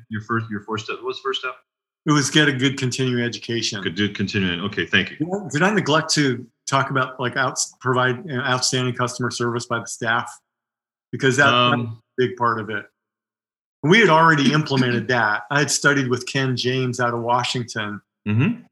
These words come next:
Speaker 2: And he was the one who really lectured about outstanding customer service. But the dentist I had growing up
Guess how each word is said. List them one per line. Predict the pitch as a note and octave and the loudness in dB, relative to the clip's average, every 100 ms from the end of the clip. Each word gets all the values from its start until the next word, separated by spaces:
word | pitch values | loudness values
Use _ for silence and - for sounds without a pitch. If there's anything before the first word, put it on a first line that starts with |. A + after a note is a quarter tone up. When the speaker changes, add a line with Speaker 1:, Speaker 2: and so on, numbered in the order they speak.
| - | -18
Speaker 2:
And | A#2 | -8
he | A2 | -2
was | E3 C#3+ | 0 0
the | C3 | 0
one | C3 B2+ | 0 -2
who | A#2 B2 A#2 A#2 | -2 0 0 0
really | A#2 C#3 C3+ | -2 0 0
lectured | A#2+ A#2 - B2 | -2 -4 -4 -4
about | A2+ A2 A2+ | -2 -4 -2
outstanding | A#2 A#2+ - B2 A#2 A2+ | -4 -4 -6 -6 -6 -8
customer | A#2+ - A#2+ | -10 -8 -8
service. | G#2+ - A#2 A2+ - | -6 -6 -4 -6 -4
But | - A3+ - - - | -4 -4 -10 -20 -2
the | E3+ | 2
dentist | F#3+ D4 A#3+ | 2 2 2
I | F3 | 2
had | C#3+ D#3 C3 | 4 4 2
growing | C#3+ D#3 C#3 C3+ | 2 2 4 4
up | D#3+ - - | 4 2 -2